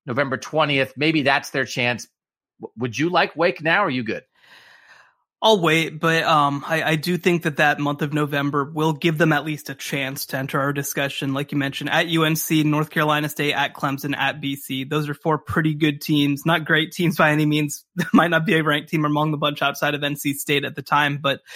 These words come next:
Speaker 2: uh, I do think that that gives them an opportunity to get in. So I, I do think that as long as Pitt keeps winning too,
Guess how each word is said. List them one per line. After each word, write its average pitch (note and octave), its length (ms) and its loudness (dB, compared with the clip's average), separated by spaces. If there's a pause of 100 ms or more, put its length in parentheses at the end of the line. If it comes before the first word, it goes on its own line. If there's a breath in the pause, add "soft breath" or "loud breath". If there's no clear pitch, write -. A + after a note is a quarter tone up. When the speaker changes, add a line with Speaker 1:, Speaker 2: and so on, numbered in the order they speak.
(200 loud breath)
Speaker 2:
uh, D3 160 4
I F3+ 120 6
do G3+ 260 4
think F#3+ 240 4
that D#3 140 0
that D3 260 0
gives D3+ 160 0
them D3 160 2
an C#3+ 40 2
opportunity C#3+ 640 -2
to C#3+ 80 -8
get C#3 160 0
in. C#3+ 140 -2
So D#3+ 220 0 (260 loud breath)
I, A#3 160 6 (100)
I A3 220 4 (320)
do D#4 160 4
think A#3+ 380 2
that F3 260 4 (400)
as F#3 100 -2
long A#3+ 220 6
as G#3 100 0
Pitt - 300 -2
keeps - 260 -4
winning E3+ 320 0
too, E3+ 460 -4